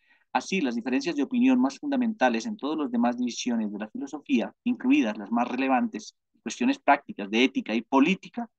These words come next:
se basan siempre en diferencias de opinión en la metafísica. Estas diferencias han surgido incluso en lógica, aparentemente la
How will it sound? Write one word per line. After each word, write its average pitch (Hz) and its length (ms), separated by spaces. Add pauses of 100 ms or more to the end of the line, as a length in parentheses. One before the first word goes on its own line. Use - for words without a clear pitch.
(260)
se 135 300
basan 180 440
siempre 123 520
en 110 100
diferencias 127 600
de 127 60
opinión 123 380
en 131 220
la 131 100
metafísica. 185 1080 (1500)
Estas 226 420
diferencias 143 760
han 156 80
surgido 139 340
incluso 135 380
en 131 180
lógica, 160 540
aparentemente 127 720
la 117 180